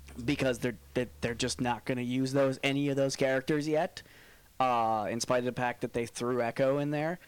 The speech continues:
So, yeah, Echo's boss in the comic books is the Kingpin. Uh, and that's, it's a whole thing, yeah. But I don't think they're gonna have Kingpin be the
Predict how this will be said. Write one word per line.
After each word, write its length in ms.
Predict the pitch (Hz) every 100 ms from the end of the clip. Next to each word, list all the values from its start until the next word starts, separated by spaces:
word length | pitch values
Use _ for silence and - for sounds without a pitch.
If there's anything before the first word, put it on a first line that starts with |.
| - - -
So, 220 | - 180 170
yeah, 240 | 170 143 -
Echo's 560 | 175 196 185 170 151 - -
boss 880 | 139 131 139 127 113 - - - - -
in 540 | 139 123 117 113 110 - _ - - - -
the 60 | 143
comic 280 | 139 120
books 220 | 110 110 -
is 220 | 147 127
the 80 | 123
Kingpin. 460 | 123 104 104 - - - - - - - - - - - -
Uh, 600 | 127 123 113 110 107 98 -
and 220 | 131 131
that's, 800 | 127 127 - - - - - - - - -
it's 320 | - 120 -
a 60 | 127
whole 420 | 117 123 120 107 -
thing, 560 | - 120 110 110 110 - -
yeah. 300 | 123 110 110 - - - - - - -
But 220 | 147 147
I 140 | 135 151
don't 160 | 165
think 300 | - 143 143
they're 120 | 135 123
gonna 180 | 123
have 300 | 117 131 117
Kingpin 460 | - 127 117 123 113
be 280 | 110 123 120
the 260 | 113 110